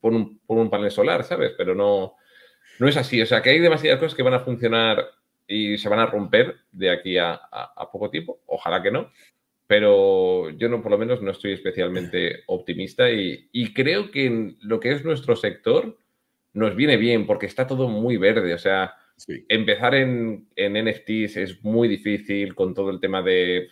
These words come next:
Speaker 1: yo qué sé, crearte una wallet, las transacciones, los gas fees. Es todo tan difícil que yo creo que tiene que pasar un año o dos años hasta que venga alguien grande y lo haga fácil.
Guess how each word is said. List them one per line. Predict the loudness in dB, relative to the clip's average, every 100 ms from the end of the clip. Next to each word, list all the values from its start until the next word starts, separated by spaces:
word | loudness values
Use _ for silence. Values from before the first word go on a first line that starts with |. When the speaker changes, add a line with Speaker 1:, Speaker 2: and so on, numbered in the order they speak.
| -16
Speaker 1:
yo | -12
qué |
sé, | -8 -6
crearte | -6 -6 -6
una | -6
wallet, | -4 -2 0 0 -2
las | -4 -6 -6
transacciones, | -8 -8 -12 -10 -2 -2 0 -2 -6
los | -10 -12
gas | -10 -12 -10
fees. | -6 -4 -6 -10 _ _ _ _ _ 0
Es | 0
todo | 2 2
tan | 2 0
difícil | 0 -2 -2 -4 -4
que | -6 -8 _
yo | 0 6
creo | 6
que | 6
tiene | 0
que | -2
pasar | -4 -4 -4 -4
un | 0 2 4
año | 4 2
o | 2
dos | 0
años | 0 -2 -2
hasta | -4 -2 0
que | 0
venga | 0 2 0
alguien | 0 0 0
grande | 0 0 0
y |
lo | 0
haga | 0 -2
fácil. | -4 -6 -6 -16